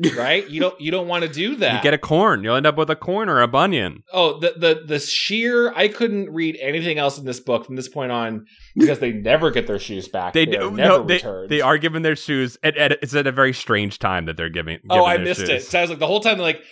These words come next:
Speaker 2: they're gonna get splinters. Like, there's gonna be a loose nail somewhere. This is terrible.
Speaker 3: There is one moment where they do get, they do specifically mention getting their shoes back. It takes a long time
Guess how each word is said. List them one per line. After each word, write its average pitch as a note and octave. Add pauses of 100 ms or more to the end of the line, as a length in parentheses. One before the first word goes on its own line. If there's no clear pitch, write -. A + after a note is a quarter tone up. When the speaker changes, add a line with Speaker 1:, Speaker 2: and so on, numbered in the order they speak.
(180)
Speaker 2:
they're A#3+
gonna C4+
get D3+
splinters. - (140)
Like, F#3
there's A#3
gonna F3
be F#3
a E3
loose G#3
nail A#3
somewhere. C#3+
This C#4
is A#3+
terrible. D4+
Speaker 3:
There C#3+
is C3
one B2+
moment A2+
where G#2+
they G2+
do G2+
get, G2+
they G#2+
do B2
specifically B2
mention F#2
getting E2
their D#2+
shoes F#2+
back. A2
It F3+
takes -
a B2+
long G#2
time F2